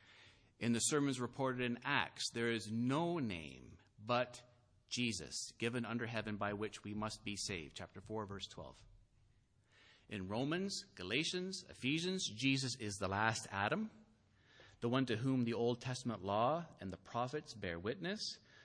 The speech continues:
the one who by God's own design propitiates God's wrath. So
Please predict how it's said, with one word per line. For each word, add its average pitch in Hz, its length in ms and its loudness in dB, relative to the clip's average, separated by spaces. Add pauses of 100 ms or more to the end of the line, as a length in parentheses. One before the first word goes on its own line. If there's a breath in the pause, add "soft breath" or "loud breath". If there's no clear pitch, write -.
(220 loud breath)
the 110 100 0
one 131 420 2
who 123 120 -4
by 110 200 2
God's 110 260 2
own 120 220 -2
design 110 420 0
propitiates 113 720 -4
God's 92 400 -2
wrath. 131 240 2
So 98 180 -2